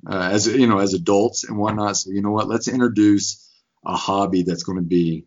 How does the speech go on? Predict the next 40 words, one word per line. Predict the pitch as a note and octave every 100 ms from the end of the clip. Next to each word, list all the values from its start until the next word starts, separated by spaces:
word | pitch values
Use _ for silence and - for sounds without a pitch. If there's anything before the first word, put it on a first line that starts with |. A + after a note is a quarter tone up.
| _
you | -
know, | F2+ E2 D#2 -
as | F2 F2+
much, | F#2 F#2 G2 G#2 G2+ - - - - G#2+
as | A2+ G2 F#2+
close | - B2+ A#2+
to | A2
a |
hundred | F#2+ G#2 G2
percent | F#2+ - F#2 -
fun | F#2 F2
as | D#2
possible. | - E2 E2 - - - _ _ _ _ _ _ _
You | E2
know, | D#2+ D#2 D#2 F2+
again, | A#2 A2 A2 A2+ A2
I | G#2 A2+
find | B2 G#2
myself, | F#2 F2 A2+ G#2+ G2 - - - -
you |
know, | G2+
getting, | F2+ F#2 F#2+ F2+ E2+ E2+ _ - _ _ -
uh, | F2
been | F#2 A2 G#2
around | G2+ G2
the | F2
axle | D#2 F2 F2 F2 F2+ E2+
about | D2+ E2 D#2+ _ _ _ - -
something | - B2 G#2 G2+
in | F#2
the | E2
hobby, | D2+ G2 G2 E2+ D2+ - _ _ - - -
you | C#3+ G#2
know, | F2+ -
personally | - C#3 C3 G2 D#2
me. | E2 G2+ G2+ C#2+ _ _ - - _ -
And | A2+
I'm | G#2
like, | G2 F2 -
"Well, | F#2+ E2+